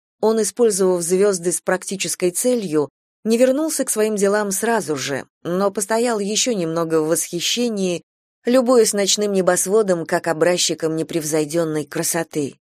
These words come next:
Очевидно, его поразила красноречивая безлюдность пейзажа, свободного от образов и звуков,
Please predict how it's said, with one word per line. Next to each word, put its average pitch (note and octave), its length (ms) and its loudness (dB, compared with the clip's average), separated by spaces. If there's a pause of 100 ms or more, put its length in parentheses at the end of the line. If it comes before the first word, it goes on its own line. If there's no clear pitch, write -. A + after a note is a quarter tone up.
(460)
Очевидно, B3+ 420 2
его A#3 240 4
поразила G#3+ 560 2
красноречивая G3 920 0
безлюдность F3+ 720 -2
пейзажа, F3+ 800 -4
свободного D#3 720 0
от D3 140 -4
образов D#3 500 0
и D3+ 40 0
звуков, E3 600 -2